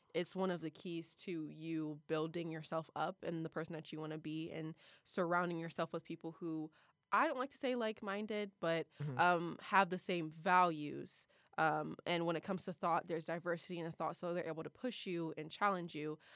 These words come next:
Speaker 1: Um, and so you're able to be the person you wanna be, like I said before, and you're able to grow in ways that you never really thought of because you only had your experience, and, um,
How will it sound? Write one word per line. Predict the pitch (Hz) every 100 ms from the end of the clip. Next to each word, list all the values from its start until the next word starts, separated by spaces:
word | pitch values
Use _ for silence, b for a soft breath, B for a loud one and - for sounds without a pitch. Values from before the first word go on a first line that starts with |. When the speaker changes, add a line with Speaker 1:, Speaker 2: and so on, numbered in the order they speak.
| B -
Speaker 1:
Um, | 160 160 156 156 -
and | 180
so | 185 190 160 151 160 -
you're | 170 -
able | 180 180 170 165 -
to | 170 156 151 151 156 _ _ _ _ _
be | 214 269
the | -
person | 240 - 180
you |
wanna | 165 170
be, | 151 151
like | 147 165
I |
said | 160 170
before, | 170 - 151 151 151 b b
and | -
you're | 170 -
able | 170 165
to | -
grow | 170 160 170 147
in | 160
ways | 156 156
that | 151 147
you | 165
never | 156 156
really | 147 147
thought | 165 180 185
of | 135 -
because | 165 - 151 147 - _
you | 147 151
only | 151
had | 160 139
your |
experience, | 147 - 151 143 -
and, | 151 151 b b b -
um, | 151 -